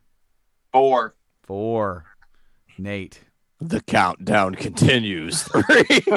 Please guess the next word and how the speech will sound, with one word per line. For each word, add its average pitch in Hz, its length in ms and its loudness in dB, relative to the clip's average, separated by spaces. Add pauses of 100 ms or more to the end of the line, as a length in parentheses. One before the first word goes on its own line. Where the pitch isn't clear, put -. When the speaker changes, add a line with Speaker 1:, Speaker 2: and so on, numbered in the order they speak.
(4000)
Speaker 2:
Wow. 113 420 0